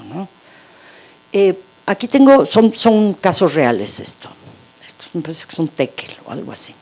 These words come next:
Bueno, aquí lo quiero mostrar por lo siguiente. Eh,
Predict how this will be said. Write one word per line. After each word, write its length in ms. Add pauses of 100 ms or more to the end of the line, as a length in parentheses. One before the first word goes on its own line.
Bueno, 240 (380)
aquí 380
lo 220
quiero 180
mostrar 340
por 140
lo 140
siguiente. 680 (960)
Eh, 320